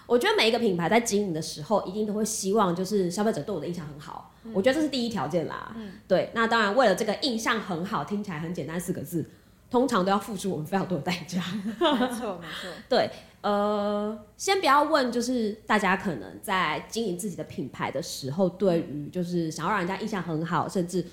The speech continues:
Speaker 1: 多来看看我的店、逛逛我的网站，甚至加入我的会员买东西等等，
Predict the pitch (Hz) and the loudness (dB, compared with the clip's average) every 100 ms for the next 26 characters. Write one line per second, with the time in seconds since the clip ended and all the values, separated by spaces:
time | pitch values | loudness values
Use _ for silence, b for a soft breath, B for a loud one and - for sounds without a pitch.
0 | B B - 311 349 262 170 180 190 302 | B B -2 4 6 6 6 4 2 -2
1 | 220 240 180 - - 196 151 156 190 185 | -2 0 -2 -2 -4 -2 -2 0 0 0
2 | 156 101 80 - - 190 123 - 208 196 | -2 -6 -10 -14 -4 -2 -2 -4 -4 -4
3 | 202 202 143 - 180 127 131 120 - 175 | -2 0 -2 -2 -2 -2 -4 -6 -6 -4
4 | 220 208 175 165 180 | -2 -4 -2 -2 -2